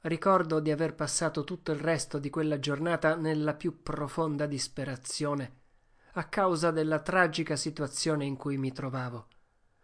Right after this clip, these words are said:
perché non avevo un tetto, non avevo cibo né indumenti,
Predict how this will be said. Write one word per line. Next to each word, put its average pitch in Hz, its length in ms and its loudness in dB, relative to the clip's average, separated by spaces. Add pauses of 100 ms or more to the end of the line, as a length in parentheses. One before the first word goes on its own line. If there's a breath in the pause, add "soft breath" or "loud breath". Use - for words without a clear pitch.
(140)
perché 190 320 0
non 185 240 2
avevo 185 340 2
un 151 200 -2
tetto, - 480 -10 (340)
non 156 180 4
avevo 143 440 2
cibo 165 380 -2
né 135 120 -4
indumenti, 147 840 0